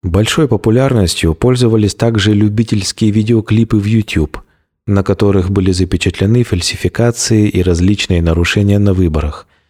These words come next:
сделанные с помощью смартфонов. Клип, запечатлевший члена одного из московских избиркомов, готовившегося вбросить пачку бюллетеней в урну для голосования,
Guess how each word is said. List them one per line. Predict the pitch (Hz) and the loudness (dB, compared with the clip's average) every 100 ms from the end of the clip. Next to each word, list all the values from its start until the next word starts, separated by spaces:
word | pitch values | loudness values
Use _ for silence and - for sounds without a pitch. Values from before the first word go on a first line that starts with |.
| _ _ | _ _
сделанные | 85 80 85 80 76 73 | -8 -2 0 0 0 -2
с | |
помощью | - 80 76 - 73 | -2 -2 -2 -2 -6
смартфонов. | - 80 - - 69 69 - _ _ _ _ - | -2 -4 -4 -6 -6 -6 -10 _ _ _ _ -4
Клип, | 127 185 185 | 0 0 0
запечатлевший | 120 110 110 - 107 127 127 - - 113 110 | -2 0 0 -2 0 2 0 0 0 0 0
члена | - 104 110 113 110 | -2 0 2 2 2
одного | - 107 107 104 107 104 | 0 0 2 2 2 2
из | 98 | 2
московских | 98 95 - 101 - 95 - | 0 0 -2 -4 -2 -4 -2
избиркомов, | 87 95 98 131 123 78 - _ _ _ _ - | 0 0 0 0 0 -2 -4 _ _ _ _ -8
готовившегося | 98 101 110 101 92 - 95 95 - | -4 -2 0 2 0 -2 -2 -2 -2
вбросить | 90 87 92 101 104 - 85 - | -2 -2 -2 0 0 -2 -6 -2
пачку | 92 87 - | -2 -2 -4
бюллетеней | 87 92 92 90 95 90 | -2 0 0 0 0 0
в | 87 90 | 0 0
урну | 101 92 | 0 0
для | 85 82 | -2 -2
голосования, | 85 85 - 127 135 117 71 67 | 0 -2 -2 -2 -2 0 -4 -6